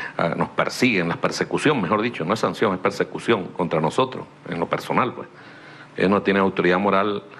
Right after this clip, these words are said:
ni tienen causa para sancionar a nadie, pero sí persiguen por razones políticas. No tienen el coraje para decir que es por razones políticas, pero, pero es muy evidente que es así. Es que a algunos se les resquebraja la fuerza,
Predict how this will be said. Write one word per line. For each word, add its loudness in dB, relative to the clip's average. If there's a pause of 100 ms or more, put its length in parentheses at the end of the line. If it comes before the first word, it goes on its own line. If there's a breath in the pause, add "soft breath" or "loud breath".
(120 loud breath)
ni -6
tienen 2
causa 0
para 2
sancionar 0
a 2
nadie, 2
pero 0
sí 0
persiguen 0 (200 loud breath)
por 4
razones 0
políticas. 0
No 0
tienen 2
el 2
coraje 2
para 2
decir -8
que 0
es 0
por 2
razones 0
políticas, 0 (840 loud breath)
pero, 4
pero 2
es -2
muy 4
evidente 0
que -4
es 0
así. 0 (1400 loud breath)
Es 2
que 2
a 4
algunos 2
se 2
les 0
resquebraja 0
la 0
fuerza, -2